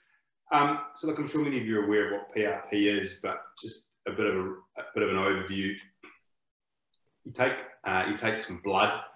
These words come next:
uh, out of a person and you spin that blood down and you, you're trying to get the platelet fraction out of the blood. Um, that platelet fraction's got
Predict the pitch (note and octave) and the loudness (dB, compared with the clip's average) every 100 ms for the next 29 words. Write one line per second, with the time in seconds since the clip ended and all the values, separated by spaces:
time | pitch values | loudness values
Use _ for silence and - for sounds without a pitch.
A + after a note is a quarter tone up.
0 | _ _ _ - F2+ F2+ G2 F#2+ - - | _ _ _ -8 -2 0 2 2 0 0
1 | A#2+ B2 E3+ F3 F3+ - F#2+ F2+ F2+ F2+ | 2 2 2 0 -2 -6 -2 -2 -2 -4
2 | F#2 - - A2 G2+ F2+ - F#2+ - - | -6 -2 4 4 4 0 0 2 2 2
3 | F#2 F#2 - E2+ F2 - G2 F#2 A#2+ A#2+ | 2 4 4 2 -4 -6 -6 -2 2 4
4 | D#2 - - - G2+ G#2+ - - G2 - | 2 -2 -8 -2 0 0 -2 0 -2 -2
5 | - F2+ F2 E2+ E2+ - F2 F2 - - | -4 -4 -2 -2 -4 -4 0 0 0 -10
6 | _ _ _ _ - E2+ E2+ E2 - _ | _ _ _ _ -8 -4 -4 -4 -10 _
7 | _ G#2 - - G2+ F#2+ - G#2 - - | _ 0 2 4 2 2 0 2 2 -2
8 | F#2 - F#2+ | -4 -4 -4